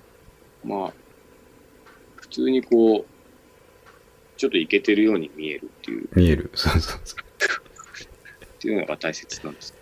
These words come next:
Speaker 1: よね。
Speaker 2: なんでしょうね。
Speaker 1: やっぱそうなるとTシャツじゃないですか。
Speaker 2: やっぱTシャツですかね。
Speaker 1: Tシャツ、
Speaker 2: あと、まあ、
Speaker 1: スニーカー。
Speaker 2: スニーカー。あと、ちょっと肌寒くなってきたらパーカーみたいな。
Speaker 1: パーカー。<laughs> そうですね。
Speaker 2: うん。とこなんでしょうね。Facebookって書いてあるみたいな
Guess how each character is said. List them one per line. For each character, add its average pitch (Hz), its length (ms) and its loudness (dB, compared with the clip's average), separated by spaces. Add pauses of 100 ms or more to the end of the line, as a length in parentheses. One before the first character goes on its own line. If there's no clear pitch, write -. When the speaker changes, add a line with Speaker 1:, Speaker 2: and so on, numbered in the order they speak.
Speaker 1:
よ 98 60 -8
ね。 104 240 -8
Speaker 2:
な 85 200 0
ん - 80 -6
で - 100 -12
し - 60 -12
ょ - 60 -20
う - 40 -6
ね。 - 60 4
Speaker 1:
や - 20 4
っ - 40 0
ぱ - 100 4
そ 104 140 2
う 160 60 4
な 196 100 6
る 101 160 0 (120)
と - 60 -12 (320)
T 117 160 2
シ - 80 2
ャ - 40 2
ツ - 100 -6
じ 120 80 2
ゃ 107 40 0
な 73 60 -6
い - 40 -10
で - 40 -14
す - 100 -16
か。 - 60 -20 (460)
Speaker 2:
や 101 180 8
っ - 20 -2
ぱ - 120 2
T 80 140 2
シ 76 80 0
ャ 78 40 0
ツ - 80 -6
で 131 80 -2
す - 80 -8
か 80 100 -6
ね。 110 440 -2 (240)
Speaker 1:
T 123 160 0
シ 117 100 2
ャ 120 40 2
ツ、 - 60 4
Speaker 2:
あ 110 40 6
と、 117 40 6
ま 117 100 8
あ、 - 40 6
Speaker 1:
ス - 60 4
ニ 104 80 -2
ー 104 140 -6 (360)
カ - 80 -14
ー。 - 40 -16
Speaker 2:
ス - 180 0
ニ 82 120 4
ー - 40 -4
カ 80 120 0
ー。 80 160 -2 (180)
あ 120 120 0
と、 90 260 0 (360)
ち - 80 2
ょ - 20 8
っ 139 60 6
と - 260 0
肌 98 220 4
寒 101 200 6
く 87 100 2
な 78 80 4
っ 73 40 -2
て - 120 -2
き - 60 -10
た 120 100 4
ら 98 80 6
パ 71 200 2
ー 69 80 -4
カ - 120 0
ー - 120 -2
み - 80 -10
た - 100 -10
い - 60 -10
な。 80 100 -10 (160)
Speaker 1:
パ 87 160 0
ー - 40 -6
カ - 120 4
ー。 - 60 4 (200)
<laughs> - 220 -6
そ - 240 2
う 76 60 2
で - 80 -2
す 76 100 -4
ね。 80 80 -8
Speaker 2:
う - 20 -6
ん。 90 140 -12 (200)
と - 100 -10
こ - 120 -4
な 82 60 -4
ん - 20 -10
で - 80 -8
し - 80 -12
ょ - 40 -4
う 90 40 -2
ね。 87 60 -4
Facebook 101 680 2
っ - 40 -6
て - 160 -10
書 82 80 0
い 76 80 0
て - 80 0
あ - 60 2
る 73 100 -4
み 76 80 -6
た - 100 -4
い - 40 -2
な - 120 -4